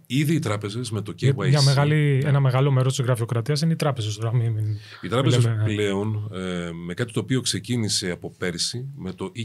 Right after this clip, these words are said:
Speaker 1: K Y C, το Know Your Customer, μπορούν να πάρουν με την άδειά μας τα στοιχεία μας. Δηλαδή, αν μπείτε να κάνετε επικαιροποίηση,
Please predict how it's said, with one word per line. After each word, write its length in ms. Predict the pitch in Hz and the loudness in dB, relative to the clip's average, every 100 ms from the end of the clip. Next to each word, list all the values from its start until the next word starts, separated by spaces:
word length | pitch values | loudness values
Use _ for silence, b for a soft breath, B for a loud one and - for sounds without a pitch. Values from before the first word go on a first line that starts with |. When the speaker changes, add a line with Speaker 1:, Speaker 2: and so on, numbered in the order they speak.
| 107 | -8
Speaker 1:
K 240 | 107 95 | -8 -6
Y 40 | 85 | -6
C, 400 | 82 - 92 107 | -4 -6 -6 -10
το 140 | 107 82 - 92 | -12 -16 -14 -10
Know 180 | 98 | -8
Your 160 | 87 92 | -8 -8
Customer, 320 | - 92 120 - b b b _ | -8 -6 -8 -10 b b b _
μπορούν 220 | 104 120 | -2 0
να 140 | 139 107 | 0 0
πάρουν 280 | 117 127 139 | 0 0 0
με 100 | 117 | 0
την 140 | 107 | -2
άδειά 260 | 117 110 127 | -2 -2 -2
μας 140 | 117 | -4
τα 80 | 101 | -4
στοιχεία 340 | - 95 101 | -6 -4 -4
μας. 300 | 78 73 - - | -4 -8 -12 -10
Δηλαδή, 260 | 87 92 | -10 -6
αν 100 | 104 | -6
μπείτε 260 | 90 113 104 | -2 -4 -4
να 100 | 92 | -4
κάνετε 220 | 104 95 | -4 -6
επικαιροποίηση, 760 | - - 104 - 143 143 160 | -8 -8 -6 -2 0 0 -2